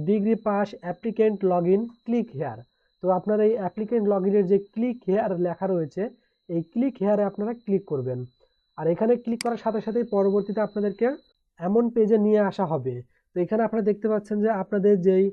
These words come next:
অ্যাপ্লিক্যান্ট রোল নাম্বার, এটা এখানে বসিয়ে দেবেন, অর্থাৎ আপনারা যেটা কলেজে জমা দিয়েছিলেন এবং আপনাদেরকে কি স্টুডেন্ট কপি দেওয়া হয়েছিল আর কি, আবেদনের থেকে অর্ধেক তারা রেখেছে আর অর্ধেক আপনাকে দিয়েছে। তো সেইখান থেকে আপনারা দেখতে পারবেন যে আপনাদের অ্যাপ্লিক্যান্ট রোল নাম্বার রয়েছে, সেটা এখানে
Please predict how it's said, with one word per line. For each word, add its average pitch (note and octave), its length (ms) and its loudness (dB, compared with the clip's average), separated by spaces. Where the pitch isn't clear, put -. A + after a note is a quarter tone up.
অ্যাপ্লিক্যান্ট G#3+ 640 0
রোল G3+ 240 10
নাম্বার, G#3 240 4
এটা G3+ 160 2
এখানে G#3 180 0
বসিয়ে F#3 320 -2
দেবেন, F#3 180 2
অর্থাৎ F3+ 380 -4
আপনারা F#3+ 400 0
যেটা F#3 500 -2
কলেজে F#3 300 4
জমা F#3+ 300 6
দিয়েছিলেন G3+ 480 4
এবং F#3+ 240 2
আপনাদেরকে F#3+ 440 -6
কি G3 220 -4
স্টুডেন্ট G3 320 -2
কপি F3+ 260 0
দেওয়া F3 200 2
হয়েছিল F3 280 -2
আর E3 180 -4
কি, F3 140 -4
আবেদনের G3 440 2
থেকে G3+ 300 0
অর্ধেক E3 400 -4
তারা G3+ 140 0
রেখেছে F#3+ 320 -4
আর G#3 60 0
অর্ধেক F3+ 240 -2
আপনাকে F3+ 320 -4
দিয়েছে। D3 400 -2
তো E3+ 80 -8
সেইখান G#3 400 4
থেকে A#3 180 0
আপনারা G#3 220 -2
দেখতে G3+ 240 0
পারবেন G3 220 0
যে G3 60 -4
আপনাদের F#3+ 260 -2
অ্যাপ্লিক্যান্ট F3 500 -4
রোল F3 160 0
নাম্বার F3 260 0
রয়েছে, D#3 320 -6
সেটা G3 280 0
এখানে G3 400 2